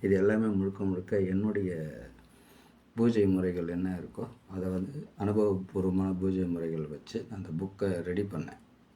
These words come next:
ஒரு நூத்தி எட்டு பேஜ் ஏதோ ஸ்-, அது, அது பி டி எஃப்பாவே அனுப்புனேன். ஏன்னா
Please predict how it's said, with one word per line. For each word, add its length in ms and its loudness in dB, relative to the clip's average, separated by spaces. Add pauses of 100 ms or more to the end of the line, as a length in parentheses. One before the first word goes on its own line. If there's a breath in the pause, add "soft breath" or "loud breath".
(140)
ஒரு 300 -2
நூத்தி 540 2
எட்டு 540 0
பேஜ் 260 0
ஏதோ 200 0
ஸ்-, 520 -12
அது, 400 -6 (1080 loud breath)
அது 100 4
பி 160 12
டி 140 10
எஃப்பாவே 340 4
அனுப்புனேன். 400 0
ஏன்னா 220 0